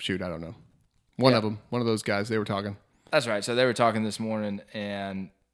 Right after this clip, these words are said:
Speaker 2: the, the data that I kinda collected from that was, for one, as far as the virus goes and, and where we're at with that, um, I'm pulling up my, my notes right here. Here we go.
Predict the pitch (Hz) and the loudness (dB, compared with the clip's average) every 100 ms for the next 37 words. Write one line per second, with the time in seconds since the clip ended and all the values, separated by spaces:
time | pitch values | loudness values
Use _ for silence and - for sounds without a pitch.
0 | _ - 107 101 104 98 95 95 92 101 | _ -14 -12 -4 -2 -2 -2 -4 -6 -4
1 | 104 104 101 98 98 95 104 95 - 101 | -2 0 -2 -4 -6 -6 -8 -10 -8 -10
2 | 98 92 98 95 95 95 - 101 98 92 | -10 -10 -8 -6 -6 -8 -8 -8 -6 -6
3 | 90 - _ _ _ _ _ _ _ _ | -10 -16 _ _ _ _ _ _ _ _
4 | _ _ _ _ - 120 120 135 151 151 | _ _ _ _ -8 -4 0 2 2 2
5 | 135 123 110 135 135 117 110 104 107 113 | -2 -6 -4 2 2 2 -2 -2 0 0
6 | 110 - 117 113 104 104 98 92 104 104 | 0 -4 -2 -2 -4 -4 -6 -6 -6 -6
7 | 107 101 98 101 98 101 104 - 107 104 | -6 -6 -6 -6 -8 -10 -10 -8 -6 -6
8 | 104 - - - - - _ _ _ _ | -8 -12 -18 -20 -20 -20 _ _ _ _
9 | _ 104 101 95 90 87 87 _ _ _ | _ -10 -8 -8 -8 -10 -14 _ _ _
10 | _ _ _ _ _ _ _ _ - 95 | _ _ _ _ _ _ _ _ -20 -14
11 | 104 92 - 90 90 - 87 87 90 - | -14 -14 -14 -16 -14 -14 -10 -10 -10 -14
12 | - - - 95 95 95 92 95 | -16 -16 -16 -16 -16 -16 -16 -16